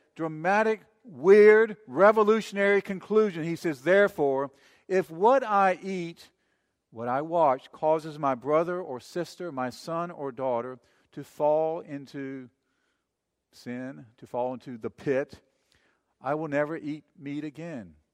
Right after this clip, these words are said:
It's not worth it. I'll never watch T V again," Paul is saying. "So I will not cause them to fall." That is about, isn't it, considerateness and caring about others in the room with you as well.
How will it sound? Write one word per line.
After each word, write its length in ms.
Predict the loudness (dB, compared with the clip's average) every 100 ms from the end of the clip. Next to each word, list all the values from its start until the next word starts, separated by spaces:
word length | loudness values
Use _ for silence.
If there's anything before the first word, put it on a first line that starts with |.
| _
It's 140 | -20
not 220 | -16 -12
worth 280 | -8 -8 -6
it. 40 |
I'll 160 | -6 -4
never 180 | -6 -6
watch 260 | -4 -6
T 200 | -6 -6
V 200 | -4 -2
again," 360 | -2 -4 -8 -10
Paul 360 | -8 -6 -6 -8
is 200 | -14 -14
saying. 420 | -14 -14 -16 -20 _ _ _ _
"So 160 | -8
I 260 | -4 0 -2
will 180 | -2 -6
not 220 | -8 -8
cause 300 | -8 -6 -6
them 120 | -12
to 80 | -14
fall." 540 | -10 -6 -6 -6 -12 _ _ _ _
That 200 | -8 -6
is 160 | -8 -6
about, 380 | 2 4 4
isn't 320 | 0 -4 -4 -10
it, 220 | -12 -14
considerateness 1120 | -18 -14 -6 -4 -4 -8 -10 -12 -12 -16 -18
and 180 | -16 -16
caring 460 | -12 -4 -4 -2 -6
about 300 | -2 -2 -2
others 420 | -4 -4 -6 -10
in 180 | -12 -12
the 100 | -10
room 440 | -10 -10 -10 -12 -12
with 260 | -12 -10
you 160 | -14 -14
as 220 | -14 -14
well. 400 | -10 -10 -10 -16